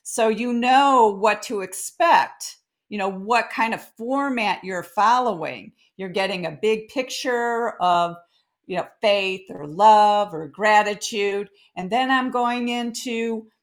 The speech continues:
you know, more specifics, and it's eight ideas, and it's always eight ideas, and there's eight chapters because eight, again, was a very intentional number. You put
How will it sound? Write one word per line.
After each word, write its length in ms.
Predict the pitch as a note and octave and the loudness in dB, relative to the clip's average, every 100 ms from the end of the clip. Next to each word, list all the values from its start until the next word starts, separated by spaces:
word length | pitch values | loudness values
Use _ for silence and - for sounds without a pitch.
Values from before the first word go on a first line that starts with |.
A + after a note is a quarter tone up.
| - | -10
you 120 | G3 | -8
know, 80 | E3+ | -6
more 300 | G3+ A3+ - | -4 -2 -2
specifics, 920 | - B3+ A3+ - C#4+ - - - - | -4 -8 -10 -4 -4 -4 -8 -10 -10
and 160 | F#3 F#3 | -8 -8
it's 180 | F3+ - | -10 -6
eight 200 | G#3 G#3+ | -4 2
ideas, 680 | A3 G#3+ F#3+ B3+ A3+ - C#3+ | 2 2 -2 -2 -2 -4 -6
and 120 | F#3 | -8
it's 140 | G3+ - | -8 -4
always 520 | - C4+ C4+ A#3 G#3+ | 0 2 2 -2 -2
eight 260 | E3+ E3 D#3+ | -6 -4 -2
ideas, 640 | D#3 C3+ E3 D3 G3 G3 | -2 -4 -6 -4 -6 -6
and 140 | F#3 | -8
there's 220 | F#3 F#3 | -8 -8
eight 240 | F3 F3+ F3 | -6 -6 -6
chapters 580 | - E3 E3+ - B3+ C4 | -4 -2 -2 -2 -4 -4
because 400 | G#3 - E3 - G3 | -10 -8 -10 -8 -2
eight, 320 | F#3+ F#3+ - _ _ _ - | 0 -2 -8 _ _ _ -10
again, 520 | F3 G#3+ F#3+ G3 G3+ F3 | -6 0 0 0 -6 -10
was 180 | F#3+ | -10
a 40 | F#3 | -4
very 280 | F#3 F#3 F#3 | -2 -2 -4
intentional 600 | F3+ - F3 - G#3+ A3+ | -6 -8 -8 -6 -2 -2
number. 400 | F#3+ F#3 G3 A3+ | 0 -2 0 -4
You 100 | E3+ | -6
put 240 | - F#3 | -6 -8